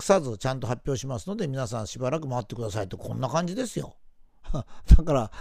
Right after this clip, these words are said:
えー、研究、その時にですね、日本が、あの、利権が謙虚に批判を受け止め、何が問題だったかを調べ、十分な科学的根拠を持って調査をしますと言っていれば、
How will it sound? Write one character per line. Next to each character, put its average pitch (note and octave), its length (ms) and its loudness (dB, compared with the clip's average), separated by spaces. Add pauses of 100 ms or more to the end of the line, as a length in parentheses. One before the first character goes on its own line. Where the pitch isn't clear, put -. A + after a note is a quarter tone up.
(760)
え C3 840 2
ー、 - 20 -14
研 E3+ 200 6
究、 D3+ 180 -2 (120)
そ F#3+ 180 6
の A#3 100 6
時 G3 220 -2
に B2+ 100 -2
で G#2+ 100 -4
す D3 100 -2
ね、 B3 160 2
日 D3 120 2
本 D3 200 0
が、 C3+ 120 -8
あ C3+ 40 -10
の、 B2+ 360 -4
利 B2 140 -2
権 C#3+ 220 -2
が C#3+ 100 0
謙 D3+ 220 0
虚 C3 160 -4
に A#2 80 -4
批 C#3+ 120 -4
判 C3 200 -2
を A#2+ 40 -4
受 D3 140 -2
け G#3 100 -6
止 E3+ 40 -2
め、 - 180 -8 (240)
何 D#3 240 -2
が C3 80 0
問 D3 220 -4
題 D3 160 2
だ D3+ 60 0
っ C#3+ 40 -2
た B2 140 -2
か B2 100 -6
を A2 40 -2
調 F#3+ 240 0
べ、 - 180 -4 (480)
十 F3+ 140 2
分 A#3+ 160 -2
な G3 100 0
科 - 140 -6
学 C#3 180 -2
的 - 240 -4
根 C#3 160 -4
拠 B2 140 -6
を B2+ 40 -6
持 G3+ 120 -2
っ - 60 -8
て C3+ 120 -2
調 C3 180 0
査 A2 140 -6
を G2+ 60 -4
し C3 120 -10
ま F#3+ 120 0
す - 80 -8
と - 80 -16 (280)
言 C#3+ 120 -2
っ - 20 -8
て D3 200 -2
い C#3 100 0
れ G#3+ 100 2
ば、 - 220 0